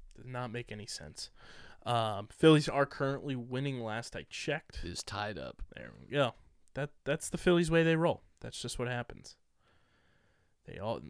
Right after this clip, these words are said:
Speaker 1: as soon as they, they take the lead, they give it right back up. Um, but at least the, the schedule coming up is a little bit more manageable, and hopefully you'll have reinforcements coming in via the trade deadline, and who knows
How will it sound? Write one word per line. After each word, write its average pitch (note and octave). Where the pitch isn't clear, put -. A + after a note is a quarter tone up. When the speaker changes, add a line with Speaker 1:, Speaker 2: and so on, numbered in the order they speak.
Speaker 1:
as -
soon -
as D#3
they, D3
they -
take C#3+
the C#3+
lead, C3+
they -
give G#2+
it A#2+
right A#2+
back A#2+
up. E2+
Um, F#2
but E3
at E3+
least F#3
the, D#3
the B2
schedule B2+
coming A2
up F#2
is B2+
a A#2
little A#2+
bit C#3
more D3
manageable, D3
and A2
hopefully A#2
you'll A2+
have B2+
reinforcements A#2+
coming B2+
in B2
via A#2+
the A#2
trade C3
deadline, C#3+
and C3
who C#3
knows B2